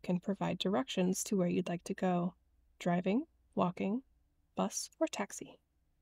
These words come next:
You can find new apps on the App Store.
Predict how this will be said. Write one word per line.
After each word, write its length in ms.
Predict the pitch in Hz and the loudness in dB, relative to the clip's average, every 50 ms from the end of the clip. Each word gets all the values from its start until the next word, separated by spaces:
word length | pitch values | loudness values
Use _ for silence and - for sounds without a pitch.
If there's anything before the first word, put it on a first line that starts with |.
| _ _ _ _ _ _ _ _ _ _ | _ _ _ _ _ _ _ _ _ _
You 140 | - 214 233 | 4 6 6
can 160 | - 311 311 | 8 8 8
find 500 | 277 - 196 190 190 180 180 180 180 185 - - _ _ _ _ | 8 8 6 6 8 8 6 6 4 2 0 -8 _ _ _ _
new 240 | - 214 233 277 302 - | 10 12 12 12 10 8
apps 580 | - 175 170 165 170 - - - - - - - _ _ _ _ | 6 4 4 4 2 0 0 0 0 0 -2 -6 _ _ _ _
on 180 | - 180 180 185 | 4 4 6 6
the 140 | 202 196 | 6 6
App 240 | - 208 214 226 - | 6 6 6 4 4
Store. 520 | - - - 170 170 165 165 165 190 180 | -2 -2 2 4 4 6 4 4 2 0